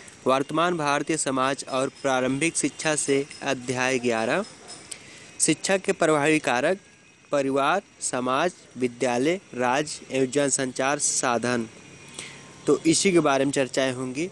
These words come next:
अध्याय ग्यारह से। तो ऐसे ही ऑडियो आर्टिकल सुनने हैं तो इस चैनल को सब्सक्राइब ज़रूर कर लें। आपके मतानुसार परिवार को शिक्षा का प्रभावशाली साधन बनाने के लिए किन उपायों का प्रयोग में लाना चाहिए?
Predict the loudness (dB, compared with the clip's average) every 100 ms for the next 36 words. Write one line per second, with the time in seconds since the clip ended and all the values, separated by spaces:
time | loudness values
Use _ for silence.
0 | -4 -4 -2 0 2 2 2 2 0 0
1 | -2 -8 -4 2 2 2 2 2 2 4
2 | 4 2 0 -2 -2 -2 0 0 -2 -6
3 | -2 -2 0 2 2 2 0 2 2 2
4 | 2 4 2 2 2 0 0 -4 -12 -20
5 | -20 -20 -20 -18 -18 -18 -20 -20 -20 -18
6 | -4 0 0 0 -2 -2 -2 -2 -2 -2
7 | -4 -4 -2 0 2 2 0 0 -2 -2
8 | -2 -2 -2 -4 -2 -2 0 0 2 2
9 | 4 2 2 0 2 2 0 -4 -14 -20
10 | -20 -8 -2 2 2 0 0 0 2 0
11 | 0 0 2 2 0 -2 0 0 0 4
12 | 4 4 2 0 -2 0 2 2 0 -10
13 | -18 -18 -12 -2 2 4 4 2 2 0
14 | 2 2 2